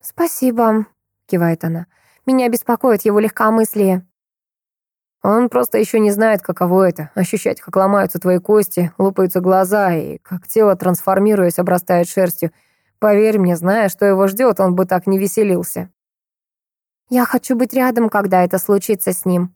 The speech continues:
признаётся Сара. "А лучше тебе быть подальше", качая головой, говорит Бьорн. "Можешь мне поверить". Затем он садится за руль, дарит мне полную уверенности улыбку и срывает автомобиль с места.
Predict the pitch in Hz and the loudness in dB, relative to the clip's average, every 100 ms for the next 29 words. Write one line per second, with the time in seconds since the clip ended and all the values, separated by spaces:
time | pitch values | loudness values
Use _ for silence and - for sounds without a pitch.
0 | _ _ _ - 190 170 170 175 180 190 | _ _ _ -6 -4 -2 -2 -2 -4 -8
1 | - 165 160 170 _ _ _ _ _ _ | -8 -10 -10 -16 _ _ _ _ _ _
2 | _ _ _ _ _ - 190 185 - - | _ _ _ _ _ -8 -2 -2 -2 -4
3 | 214 214 196 185 208 196 170 - 185 160 | 0 0 0 0 -2 0 -2 -2 -4 -4
4 | _ _ _ - 175 175 165 175 170 170 | _ _ _ -8 -6 -2 -2 0 -2 -2
5 | 190 175 165 170 170 185 208 196 - _ | -2 -2 -2 -4 -2 -2 -2 -4 -8 _
6 | _ 196 208 208 196 208 214 202 190 214 | _ -4 0 2 0 0 0 0 2 2
7 | 196 175 160 - _ _ _ _ _ _ | 2 0 -4 -10 _ _ _ _ _ _
8 | _ - 330 330 202 185 180 175 - 190 | _ -4 0 2 2 0 -2 -2 -2 -2
9 | 220 247 294 359 _ _ 180 170 165 165 | 0 0 0 0 _ _ -4 -2 -4 -4
10 | 196 196 202 240 233 202 185 180 185 185 | -2 0 0 0 2 2 2 2 0 0
11 | 180 180 - 220 254 262 - 180 190 185 | 0 -2 0 2 2 0 -2 -2 -2 -2
12 | 208 202 208 196 196 208 208 202 175 - | -2 0 0 -2 -2 -2 0 0 -2 -6
13 | 180 170 - 180 | -6 -6 -8 -18